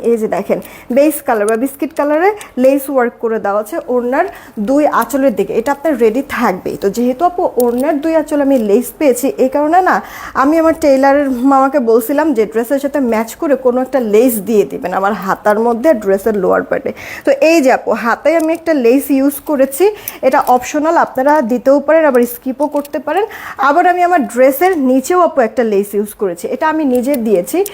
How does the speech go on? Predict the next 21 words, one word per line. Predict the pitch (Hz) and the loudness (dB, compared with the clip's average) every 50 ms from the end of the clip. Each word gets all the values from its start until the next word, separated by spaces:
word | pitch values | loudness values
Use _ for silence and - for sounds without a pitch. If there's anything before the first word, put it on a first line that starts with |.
| - - - - 214 | -10 -16 -14 -6 0
ড্রেসের | 247 311 302 320 359 339 | 0 2 2 2 2 2
সাথে | 370 339 269 311 277 | 2 2 0 0 0
কিন্তু | 302 285 262 254 269 | 0 -2 0 0 -2
আপু | 262 - 302 294 - | -2 -2 -6 -10 -10
থাকবে | - - 247 202 190 170 180 175 | -6 -6 -4 -4 -4 -6 -8 -6
না, | 139 160 196 - - | -6 -6 -8 -6 -8
ঠিক | 320 302 359 | -6 -4 -4
আছে? | 359 - 311 226 | -2 -2 0 0
Just | 269 - - 220 | 0 0 0 0
ড্রেসটাও | - 240 262 254 - 320 | -2 -2 -2 0 -2 -2
যে | 285 302 | 0 0
বললাম | 254 226 240 240 262 330 403 - - - - - - | 2 2 2 2 2 2 0 -2 -6 -14 -20 -10 -6
যে | 294 285 | -6 -4
সুন্দরভাবে | - 320 285 277 285 285 294 302 311 339 | 0 0 2 2 2 2 2 2 0 -2
ফোটানোর | 330 - - 294 277 285 302 311 320 359 349 269 | -4 -6 -4 -4 -4 -2 -2 -2 -2 0 -2 -2
জন্য | 226 247 240 240 240 240 | 0 -2 0 0 2 2
আমার | 233 220 226 240 226 | 2 2 0 0 0
যতটুকু | 208 233 214 214 - 240 - 277 240 | 0 -2 -4 -4 -6 -8 -8 -6 -4
যা | 208 233 214 | -2 -2 -2
করা | 214 - - 240 233 247 233 | -2 0 0 0 2 0 0
দরকার | 175 208 196 180 - - 285 349 | 0 0 0 0 0 0 2 2